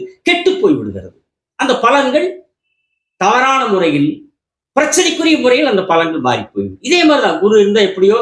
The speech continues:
திருமணம் கேள்விக்குரிய, அந்த மாதிரி தான் இதுலயும் இருக்கும். கல்யாணம் ஆகலாம், கல்யாணம் ஆகாமல் போகலாம், கல்யாணம் ஆகி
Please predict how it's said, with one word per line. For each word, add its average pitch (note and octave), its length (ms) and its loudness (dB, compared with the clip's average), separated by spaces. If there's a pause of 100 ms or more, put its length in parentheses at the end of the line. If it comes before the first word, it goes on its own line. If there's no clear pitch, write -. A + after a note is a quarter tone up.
(260)
திருமணம் G3+ 440 2
கேள்விக்குரிய, F#3 520 0
அந்த C4 180 0
மாதிரி C#4+ 260 2
தான் A3 120 2
இதுலயும் G3+ 320 0
இருக்கும். E3+ 360 2
கல்யாணம் D3+ 480 2
ஆகலாம், D#3 440 2 (400)
கல்யாணம் E3 480 2 (120)
ஆகாமல் G3+ 520 0
போகலாம், D3+ 480 0 (280)
கல்யாணம் G3+ 540 2
ஆகி G#3 240 0